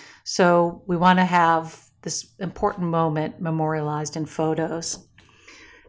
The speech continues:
As we started out the week, on Sunday, Acting Director of Citizenship and Immigration Services, Ken Cuccinelli,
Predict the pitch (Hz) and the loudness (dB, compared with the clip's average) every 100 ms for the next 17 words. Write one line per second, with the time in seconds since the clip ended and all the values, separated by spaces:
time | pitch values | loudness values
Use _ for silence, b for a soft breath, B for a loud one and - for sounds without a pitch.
0 | - 185 190 208 - 214 208 202 - 185 | 2 2 6 4 8 8 8 6 6 4
1 | 196 - 190 208 185 - - - 160 156 | 4 4 8 8 8 4 -10 -8 -4 -2
2 | - 175 180 160 165 - 170 - 180 170 | 2 2 4 4 2 2 0 0 0 2
3 | 175 175 - 180 185 185 175 156 156 156 | 2 2 4 4 4 2 2 2 2 -2
4 | - 180 180 185 214 190 220 214 - 175 | -4 -2 0 2 2 4 4 2 -4 -4
5 | 156 175 180 202 202 202 190 180 165 165 | -2 0 2 6 4 4 0 0 -2 -2
6 | 175 165 - 156 - 170 196 247 277 214 | -4 -6 -6 -8 -8 -6 2 6 8 10
7 | 208 208 | 8 6